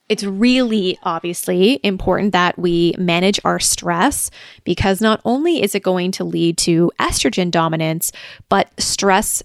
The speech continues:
and cortisol and high cortisol is linked to a lot of other issues like weight gain and P M S and issues with our thyroid,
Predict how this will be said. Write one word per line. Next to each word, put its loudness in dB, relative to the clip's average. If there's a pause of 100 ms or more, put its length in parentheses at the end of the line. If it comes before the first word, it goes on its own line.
and -4
cortisol 2
and -6
high 0
cortisol -2
is 0
linked -2
to 0
a 0
lot 2
of -4
other -2
issues 0 (200)
like 2
weight 2
gain 0
and -4
P -4
M 0
S -2 (320)
and -2
issues 0
with -6
our 2
thyroid, 0